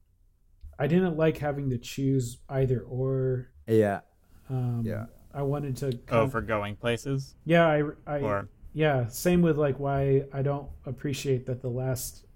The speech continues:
Speaker 1: section's locked. If it's there on the map and I can go to it and explore it, and I choose not to, that's one thing, but being not, like, not being, like, having all the, um,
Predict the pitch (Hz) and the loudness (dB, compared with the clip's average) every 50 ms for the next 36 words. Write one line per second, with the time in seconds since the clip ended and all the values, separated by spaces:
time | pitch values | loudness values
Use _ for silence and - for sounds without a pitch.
0 | - - - - 147 139 139 - - 135 123 120 113 113 113 117 123 123 120 - | -20 -14 -8 -6 -4 -4 -4 -6 -6 -4 -4 -4 -4 -6 -6 -4 -4 -4 -4 -6
1 | - - - - - - - _ - 151 123 170 160 139 - - 143 139 135 135 | -10 -14 -20 -20 -20 -20 -12 _ -6 -4 -2 -2 -4 -4 -6 -10 -12 -12 -6 0
2 | 151 170 190 202 208 196 180 165 147 143 151 165 165 151 135 131 - 139 131 131 | 2 4 6 6 6 4 4 2 0 -2 -2 -2 -2 -2 -2 -4 -4 -4 -4 -4
3 | 127 127 - 127 120 120 143 160 165 143 143 135 135 127 123 131 139 127 120 117 | -4 -4 -2 -2 -2 0 0 0 0 0 0 0 0 0 -2 -4 -6 -6 -6 -8
4 | - - - - 170 175 160 143 127 123 127 127 - - - _ - - - - | -8 -10 -8 -4 0 0 2 2 0 -2 -4 -6 -12 -20 -20 _ -20 -20 -20 -20
5 | - _ - - - - - - - - - - - 143 147 143 135 139 - - | -20 _ -20 -20 -20 -20 -20 -20 -20 -20 -18 -10 -6 -4 -2 -2 -2 -4 -6 -4
6 | 139 143 135 - - - 190 180 170 135 139 147 151 160 170 170 - 143 127 120 | -4 -4 -4 -4 -4 -2 0 2 2 2 0 -2 -2 -4 -4 -4 -4 -4 -2 -2
7 | 127 135 127 - - 139 147 151 156 147 - 135 123 120 117 117 117 123 135 131 | -2 -4 -6 -8 -8 -6 -4 -4 -4 -4 -6 -6 -4 -2 -2 -2 -2 -4 -4 -4
8 | 123 117 - - - - - - - - - - - - - - - - - - | -4 -6 -8 -14 -20 -20 -20 -20 -20 -20 -20 -20 -20 -20 -20 -20 -20 -20 -20 -20
9 | _ - - - 160 165 165 165 165 175 180 175 - - - - 156 147 135 131 | _ -8 -2 0 2 2 2 2 2 2 2 0 -2 -8 -6 -2 -2 -2 0 0
10 | 147 156 165 170 165 180 175 175 165 156 151 147 139 139 139 - - 147 131 123 | 0 0 0 2 2 4 4 4 2 0 0 -2 -4 -6 -8 -8 -6 -4 -4 -4
11 | - - 156 151 139 147 143 143 139 139 139 127 127 127 123 123 117 113 113 113 | -2 -2 -2 -2 -2 -2 -4 -4 -2 -2 0 0 0 0 0 -2 -4 -4 -6 -8
12 | - _ 135 123 117 113 110 107 101 101 104 110 | -12 _ -8 -6 -6 -6 -6 -8 -10 -12 -12 -14